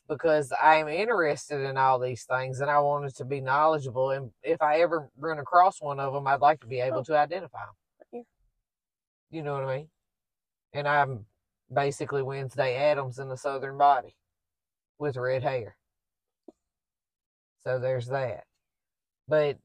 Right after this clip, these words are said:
Speaker 1: like, they'd say, "Oh, you shouldn't mess with that because you're gonna get something you didn't ask for." And somebody told me the other day to get rid of my tarot cards because that is like a Ouija board. And I'm like, "No, that's all in how you use it."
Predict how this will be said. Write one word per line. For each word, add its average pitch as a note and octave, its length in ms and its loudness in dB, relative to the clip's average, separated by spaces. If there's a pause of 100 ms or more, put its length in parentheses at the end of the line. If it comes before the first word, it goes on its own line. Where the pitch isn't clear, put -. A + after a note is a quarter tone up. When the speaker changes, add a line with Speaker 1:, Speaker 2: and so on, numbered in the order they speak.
(160)
Speaker 1:
like, D#3 400 6 (100)
they'd D3+ 240 0
say, C3+ 400 2 (720)
"Oh, E3+ 200 4
you F3 160 0
shouldn't E3 320 -4
mess D#3+ 280 -6
with D#3+ 160 -4
that C3+ 760 -2
because D3 460 -6 (340)
you're E3 120 -12
gonna E3+ 160 -8
get D#3+ 220 -6
something D#3+ 420 -10
you D#3+ 120 -10
didn't D3+ 260 -10
ask D#3 420 -6
for." C#3+ 300 -2
And C#3+ 120 -6
somebody F#3+ 400 2
told F3 240 2
me E3+ 100 -4
the D3+ 120 2
other D#3+ 220 2
day D#3+ 180 4
to D#3 100 -4
get C#3 200 -8
rid D#3+ 180 -2
of D3+ 80 -2
my C#3+ 160 -2
tarot D#3+ 440 -2
cards C3 360 -2
because D3 420 -6
that D#3 260 8
is D3 120 0
like D3 180 4
a C3 60 0
Ouija D3+ 460 -4
board. F3 460 4 (440)
And E3+ 120 -2
I'm F3+ 120 2
like, D#3+ 260 4
"No, F#3 500 2
that's E3+ 220 2
all E3+ 280 10
in E3+ 80 -4
how E3+ 140 -2
you C#3 160 -6
use C#3 340 -6
it." G#2+ 160 -12